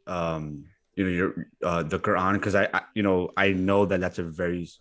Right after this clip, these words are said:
sacred spot in your heart. Um, uh, don't have to get into, to the nitty gritty, but I, I know, you know, you learned from your father and, and whatnot. And it's a very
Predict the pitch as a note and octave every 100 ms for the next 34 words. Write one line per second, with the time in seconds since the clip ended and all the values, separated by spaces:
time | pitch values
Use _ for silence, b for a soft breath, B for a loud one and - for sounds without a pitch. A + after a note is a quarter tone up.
0 | - - - F#2+ - F2+ - E2+ E2 E2
1 | D2+ E2 F2 - - D#2+ D#2 D2 C#2+ C#2+
2 | _ _ _ _ _ _ - D#2 D2 -
3 | F2+ G#2 G2+ - F2+ F#2+ F2+ E2+ F#2+ F2+
4 | E2+ - F2+ E2+ F2 E2+ D#2+ F2 F2 D#2+
5 | E2+ E2+ F#2 - F2+ F2 F2 E2+ E2 D#2+
6 | D#2 F2+ E2+ E2 - E2 D#2 - D#2+ D#2+
7 | D#2+ D#2+ D2+ D2+ - D#2 D2+ D#2+ - D#2+
8 | D#2+ D#2+ D#2 _ F2 F2 E2+ D#2+